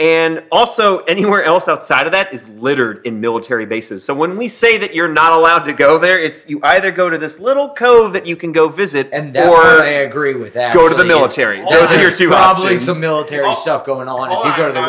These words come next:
Speaker 2: wrong
Speaker 3: that's why I was
Speaker 2: spot,
Speaker 3: just
Speaker 2: they tell you to back away.
Speaker 3: So you can do it, but no one ever has. You're allowed to go to Argentina and rent a boat. No one's ever done it. And every time, <laughs> and every single time, like, there's, I, I don't know the names, so you,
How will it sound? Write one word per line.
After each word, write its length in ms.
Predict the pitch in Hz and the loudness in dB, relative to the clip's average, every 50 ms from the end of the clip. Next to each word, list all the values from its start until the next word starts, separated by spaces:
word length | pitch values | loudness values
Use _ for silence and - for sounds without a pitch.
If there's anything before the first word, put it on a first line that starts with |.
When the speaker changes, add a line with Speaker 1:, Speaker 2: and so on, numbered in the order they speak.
| 143 143 | -2 0
Speaker 2:
wrong 100 | 135 131 | -2 -2
Speaker 3:
that's 120 | 131 - | -4 -6
why 80 | 180 175 | -6 -4
I 20 | |
was 80 | 151 139 | -2 0
Speaker 2:
spot, 240 | 131 123 117 104 - - | 0 0 -2 -2 -6 -8
Speaker 3:
just 100 | 123 120 | -10 -12
Speaker 2:
they 80 | 120 | -10
tell 180 | 117 120 120 120 | -8 -6 -8 -8
you 80 | 110 | -6
to 60 | 104 110 | -6 -6
back 240 | 120 113 113 - | -6 -6 -6 -8
away. 440 | 113 110 113 113 - 85 - - - _ _ - - | -10 -8 -8 -8 -8 -8 -12 -18 -20 _ _ -20 -14
Speaker 3:
So 100 | - 190 190 | -6 -4 -4
you 200 | 185 190 185 - | -2 -4 -6 -10
can 280 | - - 220 233 233 | -8 -8 -8 -6 -6
do 200 | 233 214 - - | -4 -4 -2 -2
it, 260 | - - - - - | -2 -2 -4 -6 -10
but 160 | 147 - - - | -14 -14 -10 -8
no 160 | 143 143 147 | -8 -6 -4
one 140 | 156 151 151 | -4 -4 -4
ever 240 | 151 151 - - | -4 -6 -6 -6
has. 420 | - 104 98 98 101 - - - _ _ _ _ _ | -6 -8 -8 -8 -10 -12 -16 -20 _ _ _ _ _
You're 180 | 151 170 196 208 | -8 -6 -4 0
allowed 240 | - 185 202 208 208 | 2 2 2 2 0
to 40 | 202 | -4
go 60 | 208 | -2
to 60 | 208 | 0
Argentina 500 | 196 190 196 - - - - 170 160 - | 0 0 0 -2 -6 -10 -14 -14 -16 -12
and 80 | - - | -10 -10
rent 140 | 135 131 131 | -10 -8 -8
a 20 | |
boat. 180 | 127 120 117 117 | -8 -8 -6 -6
No 80 | 120 123 | -6 -6
one's 180 | 135 139 135 143 | -6 -8 -8 -8
ever 160 | 139 117 - | -8 -8 -8
done 180 | 127 113 104 92 | -10 -10 -12 -12
it. 80 | 92 - _ _ _ _ _ _ - | -16 -20 _ _ _ _ _ _ -20
And 420 | 202 - 202 208 - - - 440 | -18 -12 -6 -6 -6 -2 0 0
every 260 | - - - - - - - | 2 2 2 2 2 2 0
time, 1400 | - - 539 - - - - - - - 359 - - - 349 359 440 - 277 285 339 320 - - 269 - - - - - - | 2 2 2 4 4 4 4 2 2 2 2 2 2 2 2 2 2 0 0 0 0 0 0 -2 -4 -8 -12 -16 -20 -20 -20
<laughs> 120 | - - | -16 -10
and 140 | 156 165 175 | -4 -2 0
every 260 | 190 208 - - - - - | 0 0 -2 -4 -6 -8 -8
single 260 | 254 254 247 240 226 | -8 -8 -8 -8 -8
time, 440 | - 226 220 - - - - - - - - - - | -6 -6 -4 -2 -2 -2 -4 -6 -10 -14 -16 -10 -8
like, 220 | 180 175 175 - | -8 -8 -6 -6
there's, 340 | 196 214 220 - - - _ _ _ _ _ _ _ _ _ _ | -6 -6 -6 -6 -10 -14 _ _ _ _ _ _ _ _ _ _
I, 180 | - 156 160 156 - | -6 -6 -6 -6 -6
I 60 | 170 170 | -8 -6
don't 320 | 175 185 170 156 - - | -4 -6 -6 -6 -6 -6
know 340 | 190 196 185 185 175 - - | -4 -2 -2 -2 -4 -6 -8
the 160 | 170 170 165 | -12 -12 -10
names, 440 | 156 143 139 120 - - - _ _ | -10 -10 -10 -10 -10 -14 -16 _ _
so 600 | _ - - - 139 135 135 131 127 120 - - - _ | _ -20 -18 -12 -8 -8 -6 -6 -6 -8 -10 -14 -20 _
you, 140 | 143 143 | -20 -20